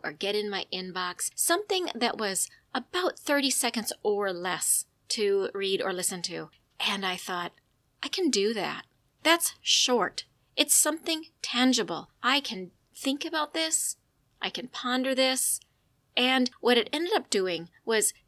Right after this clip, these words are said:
changing how it is that I felt and what it is that I thought.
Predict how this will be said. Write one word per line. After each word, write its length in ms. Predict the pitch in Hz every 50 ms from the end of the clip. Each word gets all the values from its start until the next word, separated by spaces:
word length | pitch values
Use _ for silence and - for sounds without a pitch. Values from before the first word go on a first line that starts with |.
| _
changing 500 | - - - 277 277 294 294 349 349 370
how 260 | - - - 240 220
it 100 | 214 - -
is 260 | - 220 226 226 220
that 140 | - 208 196
I 120 | 180 165 170
felt 480 | - - - 214 240 294 320 - - - _ _ _ _ _ -
and 260 | - 190 180 175 170
what 160 | 180 190 202
it 100 | 208 196
is 180 | 196 196 185 -
that 160 | - 185 180
I 140 | 180 180 170
thought. 500 | - - - 170 165 165 185 - - -